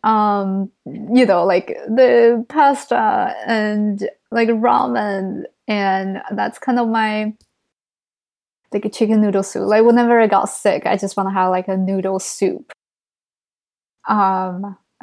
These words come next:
like a fried noodle, all type of noodle. And one of my friends even called me, like, a noodles as a nickname. <laughs>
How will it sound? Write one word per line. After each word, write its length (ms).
like 160
a 60
fried 380
noodle, 320
all 380
type 260
of 120
noodle. 600
And 520
one 320
of 80
my 100
friends 320
even 160
called 240
me, 140
like, 180
a 40
noodles 840
as 220
a 160
nickname. 720
<laughs> 60